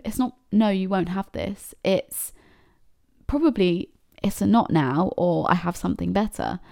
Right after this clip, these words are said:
Because if it doesn't work, it's just that something better is gonna come along. And this is something I always say to myself, because I've had a few guys that I've dated over the last year and a half, year? Year and a half, roughly. Um, and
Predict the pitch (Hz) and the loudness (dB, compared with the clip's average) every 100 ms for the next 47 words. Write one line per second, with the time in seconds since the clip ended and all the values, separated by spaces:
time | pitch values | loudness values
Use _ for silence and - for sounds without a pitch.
0 | - 208 214 226 254 285 277 170 202 139 | -8 -2 2 2 4 2 2 4 4 4
1 | 95 - 190 202 208 - 214 185 - - | -2 -4 -4 -2 -2 4 6 6 4 -6
2 | _ - 208 226 202 214 220 180 - 165 | _ 2 4 4 4 4 6 4 4 0
3 | 175 175 160 165 208 214 262 302 311 240 | 2 2 4 4 4 6 6 4 0 0
4 | 226 185 - 185 180 190 180 185 180 175 | 0 -4 -6 -6 -6 -6 -2 0 2 2
5 | 175 190 196 190 190 - 330 349 - 226 | 2 2 0 0 -2 -2 -2 -2 -2 -2
6 | 220 214 - - - - 180 180 202 208 | 0 -4 -8 -20 -8 4 6 6 4 4
7 | 196 180 185 196 185 185 180 180 190 - | 4 2 4 4 6 4 4 2 0 -4
8 | - - - _ _ _ _ _ _ _ | -16 -18 -20 _ _ _ _ _ _ _
9 | _ - _ _ _ 175 180 175 175 175 | _ -20 _ _ _ -2 0 0 0 -2
10 | 170 202 320 - - _ _ _ _ - | -2 -2 -2 -4 -18 _ _ _ _ 0
11 | 208 330 - _ _ _ _ _ _ - | 2 2 0 _ _ _ _ _ _ -6
12 | 185 175 170 185 - - 190 - - - | -4 -4 -6 -10 -16 -6 -6 -6 -16 -20
13 | - - - - 226 220 208 190 160 - | -20 -20 -8 10 12 12 10 4 0 -2
14 | - - _ - 262 220 214 208 196 185 | -8 -18 _ 6 10 10 10 8 6 2
15 | - - | -4 -12